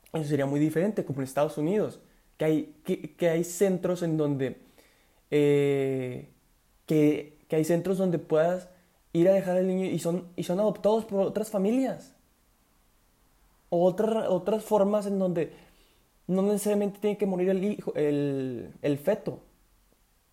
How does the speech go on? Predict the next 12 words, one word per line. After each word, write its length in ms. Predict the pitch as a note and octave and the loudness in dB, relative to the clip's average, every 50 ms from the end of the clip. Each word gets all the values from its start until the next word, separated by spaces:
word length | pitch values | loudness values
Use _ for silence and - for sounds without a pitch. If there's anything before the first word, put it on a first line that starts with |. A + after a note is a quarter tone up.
| _ _ _ _ _ _ _ _ _ _ _ _ _ _ _ _ _ _ _ _ _ _ _ _ _ _ _ _ _ _ _ _ _ - | _ _ _ _ _ _ _ _ _ _ _ _ _ _ _ _ _ _ _ _ _ _ _ _ _ _ _ _ _ _ _ _ _ -6
O, 480 | - D#3+ D#3+ D#3 - - D#3 D#3+ D#3+ D#3 | -2 0 0 0 2 2 2 2 2 2
o 40 | D3 | 0
el 280 | C#3 - D3+ D#3 D3+ | 0 2 2 2 4
bebé, 440 | C#3 D3+ D3 D3 F3+ G#3 A3 F3+ - | 4 2 2 4 2 2 0 0 -4
o 60 | C#3+ | -6
sea, 140 | - D#3 D#3 | -4 -2 -2
no 180 | D#3+ E3 E3+ F3 | 0 0 0 0
necesariamente 560 | F#3+ G3+ F#3+ G3 G#3 G3+ G3+ G3+ F#3+ G3+ G3 | -2 -2 -4 -4 -4 -4 -4 -4 -6 -6 -6
tiene 200 | G3+ G3 G3 G3 | -6 -4 -4 -4
que 100 | G#3+ G3+ | -6 -6
pasar 260 | - F#3+ F3+ F#3+ F#3+ | -6 -6 -2 0 0
eso. 380 | G3 G3+ F#3+ - F#3 - - | 0 0 -4 -6 -12 -12 -14